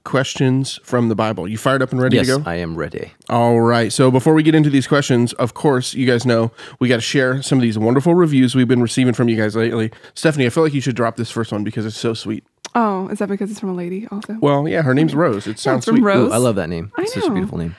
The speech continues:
Speaker 3: Uh, she says, "Love how this breaks down a lot of things I might have overlooked. You guys rock."
Speaker 2: Mm, thank
Speaker 1: Not
Speaker 2: you,
Speaker 1: bad,
Speaker 2: Rose.
Speaker 1: eh?
Speaker 3: Rose.
Speaker 1: Not bad. All right, we got another great review from Wade Wellborn. I, I love this one. It's, it's a smidge long, but it's so good.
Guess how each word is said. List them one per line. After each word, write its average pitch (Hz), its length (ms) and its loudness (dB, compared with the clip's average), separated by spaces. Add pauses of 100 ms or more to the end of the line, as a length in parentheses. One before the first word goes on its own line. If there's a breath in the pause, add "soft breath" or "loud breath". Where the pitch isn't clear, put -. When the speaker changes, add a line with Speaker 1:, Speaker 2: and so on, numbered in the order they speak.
(200 loud breath)
Speaker 3:
Uh, 247 120 0
she 262 100 -6
says, 233 220 -4
"Love 262 260 0
how 330 80 0
this 262 180 -4
breaks 240 280 -2
down 240 160 0
a 220 60 0
lot 202 220 -2
of 214 100 -6
things 226 220 0
I 196 100 -2
might 185 200 -2
have 208 120 -4
overlooked. 202 540 -6
You 214 200 -4
guys 190 280 -4
rock." - 320 -10 (240)
Speaker 2:
Mm, 117 300 2 (220)
thank - 100 0
Speaker 1:
Not 110 80 2
Speaker 2:
you, 98 60 0
Speaker 1:
bad, 127 220 4
Speaker 2:
Rose. 110 60 -2
Speaker 1:
eh? 117 140 2
Speaker 3:
Rose. - 260 -4
Speaker 1:
Not 113 540 -4
bad. 123 360 0 (420 loud breath)
All 151 180 6
right, 147 160 4
we 143 80 6
got 156 120 6
another 151 260 6
great 156 180 2
review 147 420 6
from 113 440 2
Wade 151 500 6
Wellborn. 120 640 4
I, 127 240 0
I - 80 -2
love 120 220 2
this 113 120 0
one. 110 140 0
It's, - 340 -4
it's 120 220 -4
a 117 40 0
smidge 156 360 4
long, 147 220 4
but 113 80 2
it's 104 100 -2
so 135 180 4
good. 110 220 0